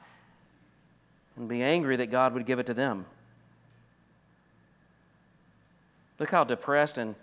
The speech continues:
dark he gets. Verse three, "Take my life, it's better for me to die than to live." We're supposed to read this and see how stupid he looks, how silly this man looks. And then we're supposed to apply it, which means to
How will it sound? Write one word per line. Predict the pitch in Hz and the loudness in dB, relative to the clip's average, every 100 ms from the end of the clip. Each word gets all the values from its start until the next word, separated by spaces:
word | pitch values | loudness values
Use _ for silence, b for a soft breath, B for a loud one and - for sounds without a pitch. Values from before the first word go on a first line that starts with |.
| - 113 | -20 -4
dark | 127 139 147 | 4 4 4
he | 131 | -2
gets. | 110 117 - | -4 -4 -2
Verse | 127 123 | -2 -2
three, | - 135 | -4 -4
"Take | - 196 160 | 2 2 2
my | 127 | 2
life, | 135 160 143 | 4 2 0
it's | - | -2
better | 151 165 | 0 2
for | 139 | 0
me | 131 | -6
to | 135 | -4
die | 117 135 | -4 -2
than | 143 | -4
to | 139 | -6
live." | 110 101 101 - _ _ _ _ _ _ _ _ _ _ _ _ _ _ | -4 -6 -8 -20 _ _ _ _ _ _ _ _ _ _ _ _ _ _
We're | 135 180 | -4 -2
supposed | 220 208 185 | 0 -2 -2
to | 131 | -4
read | 151 170 | -4 -4
this | 117 104 - - b b b 139 | -4 -4 -8 -14 b b b -8
and | 131 | -6
see | - 185 | -6 -4
how | 170 147 | -2 -2
stupid | - - 185 185 120 | -2 -2 -2 0 -4
he | 123 | -4
looks, | 123 120 - - - _ _ _ _ _ _ _ _ - _ _ | -4 -4 -6 -14 -16 _ _ _ _ _ _ _ _ -20 _ _
how | 165 151 | -2 -2
silly | - - 214 185 143 | -4 4 4 6 4
this | 135 131 | 2 0
man | 135 127 123 | 0 0 2
looks. | 143 113 - - - _ _ _ _ _ _ _ _ _ _ _ _ _ _ _ _ _ - | 0 0 -4 -14 -16 _ _ _ _ _ _ _ _ _ _ _ _ _ _ _ _ _ -12
And | 113 | -2
then | 165 | 0
we're | 202 | 2
supposed | 190 170 | 2 2
to | 170 | 0
apply | - 165 147 | 0 0 0
it, | 107 - - _ _ _ _ _ _ _ _ _ _ _ _ - | -2 -8 -16 _ _ _ _ _ _ _ _ _ _ _ _ -20
which | 123 147 | -8 0
means | 156 156 | 0 0
to | 123 113 | -2 -2